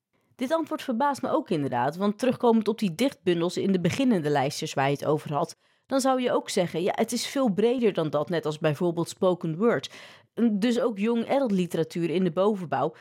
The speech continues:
dan zijn er heel veel raakvlakken nog met leerlingen uit havo vijf en V W O zes, denk ik.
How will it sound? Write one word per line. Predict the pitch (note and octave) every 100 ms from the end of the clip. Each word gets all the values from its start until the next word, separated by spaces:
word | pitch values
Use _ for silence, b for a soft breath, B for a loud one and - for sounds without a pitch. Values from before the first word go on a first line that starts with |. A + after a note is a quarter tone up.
| B B
dan | - C4
zijn | C4 C4
er |
heel | A3 D4+
veel | B3+ G3+
raakvlakken | F#3 F#3 - G3+ F3+ F3+
nog | E3 F3 -
met | G3 A#3+
leerlingen | G#3+ F3 E3 D#3+ C#3
uit | D3+
havo | E3 E3 E3
vijf | D3+ E3 E3+
en | D#3+
V | F3 E3
W | D#3+
O |
zes, | D#3 C4 C#4
denk | C#3 C#3
ik. | A2+ G2+